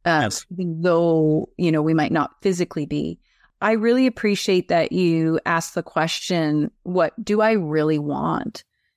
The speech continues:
Speaker 1: And so that's the invitation to our audience today. What do you really want? And, uh, the, you know, William said, this is about being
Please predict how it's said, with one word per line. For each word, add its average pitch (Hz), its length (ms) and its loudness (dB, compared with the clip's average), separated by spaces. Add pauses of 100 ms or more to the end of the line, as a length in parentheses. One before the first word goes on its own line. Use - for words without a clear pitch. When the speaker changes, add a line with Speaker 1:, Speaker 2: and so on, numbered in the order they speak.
Speaker 1:
And 185 120 2
so 196 200 0
that's 196 320 0
the 226 140 0
invitation 180 440 0
to 170 80 0
our 147 160 -2
audience 180 500 0
today. 147 340 -2
What 269 240 0
do 339 60 4
you 180 120 2
really 156 240 0
want? 240 480 -2 (640)
And, 226 280 2 (120)
uh, - 100 -2 (100)
the, 233 320 2
you 220 140 0
know, 196 120 2
William 247 380 4
said, 247 440 0
this 180 180 -4
is 214 80 -6
about 214 260 0
being 185 240 0